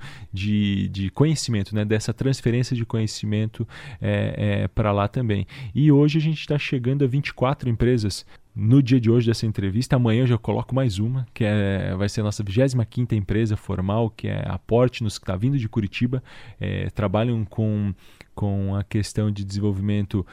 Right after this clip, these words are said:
de D N A. É um laboratório muito específico pra isso, muito interessante. Então, nós temos várias empresas de vários locais. Já temos cascavelenses com as empresas lá também, já temos MyPharma,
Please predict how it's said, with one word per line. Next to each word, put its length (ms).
de 160
D 120
N 220
A. 200
É 100
um 140
laboratório 640
muito 240
específico 640
pra 160
isso, 220
muito 420
interessante. 640
Então, 300
nós 140
temos 240
várias 420
empresas 420
de 80
vários 300
locais. 460
Já 160
temos 280
cascavelenses 760
com 100
as 100
empresas 440
lá 120
também, 400
já 80
temos 340
MyPharma, 880